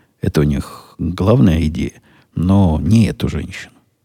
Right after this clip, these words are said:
За Трампа тоже она голосовать в конце концов не стала, хотя у нее были определенные сомнения. Так что мы оба проголосовали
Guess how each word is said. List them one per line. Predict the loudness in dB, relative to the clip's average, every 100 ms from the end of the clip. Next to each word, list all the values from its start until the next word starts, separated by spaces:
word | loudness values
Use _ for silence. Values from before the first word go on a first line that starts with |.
| _ _ _ _ _ _ _ _ _
За | -8 -6 -4 -2
Трампа | 2 2 2 2
тоже | 0 -2 -2
она | -4 -6 -8
голосовать | -6 -4 -2 0 0
в | -2
конце | -4 -2 0
концов | -2 -4 -4
не | -6
стала, | -4 -4 -2
хотя | -2 0 2
у |
нее | 2 2
были | 0 -2
определенные | -2 -4 -6 -4 -4 -4
сомнения. | -4 -2 0 -2 -4 -8 -14 _ _ _ _ _ _ _ -8 -8 _
Так | -6 -2
что | 0
мы | 0 0 -2 -6
оба | -4 -2 -2
проголосовали | -4 -4 -2 -4 -6 -6 -6 -8